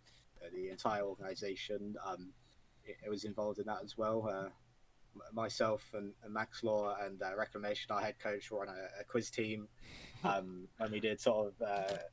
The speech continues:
Speaker 1: inter-org quiz and, uh, obviously
Speaker 2: <laughs>
Speaker 1: came first, which was, uh,
Speaker 2: Nice.
Speaker 1: which was pretty nice. But, uh, yeah, it's, uh, I, my day-to-day job is to, to focus on the attack, uh, on the academy team and sort
Speaker 2: Yeah.
Speaker 1: of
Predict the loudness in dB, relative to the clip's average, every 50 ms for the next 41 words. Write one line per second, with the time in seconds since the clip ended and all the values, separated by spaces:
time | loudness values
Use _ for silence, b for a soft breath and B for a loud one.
0 | -16 0 4 6 6 6 8 10 8 10 12 12 12 12 12 12 12 12 6 8
1 | 10 10 10 10 10 10 8 8 8 8 4 2 2 4 4 4 6 4 8 10
2 | 12 12 12 10 8 6 6 4 2 0 0 0 0 -2 -2 -4 -2 0 2 4
3 | 4 2 0 -2 -2 -2 -2 0 0 0 0 0 0 0 0 0 -2 -2 -2 -2
4 | 0 0 0 -2 -4 -4 -6 -6 B B B B B -6 -6 -2 0 -2 -2 -2
5 | 2 4 6 6 6 6 6 6 6 4 2 0 -2 -2 2 2 2 2 4 2
6 | 2 0 0 0 2 2 4 4 4 2 0 -2 -4 -10 -12 0 4 4 4 4
7 | 4 0 -2 -2 -2 -2 0 0 0 2 0 -2 -4 -8 -14 -20 -4 2 4 6
8 | 8 8 6 4 0 0 4 4 6 8 8 6 6 4 4 4 6 6 6 4
9 | 2 0 0 0 0 0 -2 -2 -2 -2 -4 -4 -4 -6 -12 -6 -2 0 0 0
10 | 0 -4 -8 -8 -10 -10 -12 -10 -6 -4 -4 -4 -4 -8 -10 -8 -8 -8 -8 -10
11 | -10 -10 -8 -8 -8 -10 -10 -12 -16 -18 -14 -12 -12 -12 -12 -12 -16 -14 -10 -8
12 | -8 -8 -8 -10